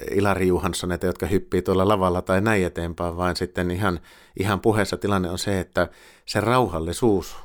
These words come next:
on, on usein parempi, ellei sitten kyseessä ole tosiaan jokin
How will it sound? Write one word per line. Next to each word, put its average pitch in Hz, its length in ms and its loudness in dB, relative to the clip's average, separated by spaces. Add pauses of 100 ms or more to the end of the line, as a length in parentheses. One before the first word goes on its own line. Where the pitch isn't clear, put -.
on, 98 320 0
on 113 200 0
usein 85 420 -4
parempi, 82 640 0 (160)
ellei 90 280 2
sitten 90 440 -4 (420)
kyseessä 90 400 0
ole 107 140 4
tosiaan 78 420 -6 (140)
jokin 90 240 -2